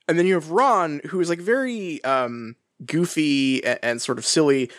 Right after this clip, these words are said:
but, like, he is also, like, you know, he's running a business, he loves his wife, he's clearly, like, great with kids, right? Like, like, he, he is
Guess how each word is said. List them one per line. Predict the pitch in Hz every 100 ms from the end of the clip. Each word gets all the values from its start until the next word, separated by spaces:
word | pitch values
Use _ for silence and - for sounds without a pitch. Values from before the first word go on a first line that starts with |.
| - _
but, | 156
like, | 151 143 139 - - _ _ _ _ _ _ _ _ _ _
he | 151 170 165 160 156 -
is | 156 151
also, | 170 180 170
like, | 151 135 131
you | 113
know, |
he's | 104 113 117
running | 107 107
a | 117
business, | 151 156 151 147 139 - - _ _
he | - 127 117 113 113 104
loves | 117 120 117
his | 113 104
wife, | 151 151 143 139 - _ _
he's | 127 113
clearly, | - 156 143 139 127
like, | 110 113
great | 110 117 98
with | 110
kids, | 160 156 151 147 - -
right? | 147 147 135 131 - _ _
Like, | - 143 131 - - -
like, | 135 127 -
he, | - - 160 160
he | - 143 170 175 170 170 170
is | 156 147 143 143 131